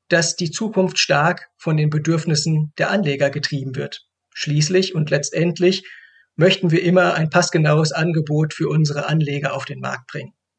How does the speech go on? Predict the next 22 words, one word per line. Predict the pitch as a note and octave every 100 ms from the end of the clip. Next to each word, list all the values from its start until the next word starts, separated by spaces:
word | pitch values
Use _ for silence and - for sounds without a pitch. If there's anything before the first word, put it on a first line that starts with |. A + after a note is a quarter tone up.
| -
Dabei | C3+ C#3+
sehe | C3 D3+ E3
ich | D#3 -
als | D3+ D3+ -
ein | C#3+ D3 D3 - -
besonders | D3 D3 F#3 F#3 -
wichtiges | E3 - E3 D3+
Thema | - C#3+ C#3+ C#3+ C#3 - - - _ _ _ _ _ _ -
die | F3
Investition | E3 D3+ D#3 D3+ E3+ E3 F3 -
in | D#3 D3+ D#3 -
Nachhaltigkeit. | D3 D3+ D3 C#3 B2+ - - - _ _ _ _
Hier | D#3
kann | D3+ D#3
man | E3 D#3
die |
bestehende | D3 D3 D3+ D3 D3
Technik | D3+ - D3+ E3
nutzen, | G#3+ - F#3+ G3 - - _ _
um | D#3+ D3+
dieses | D3+ F#3+ F#3 D#3+
Feld | - D3 D3+ E3 -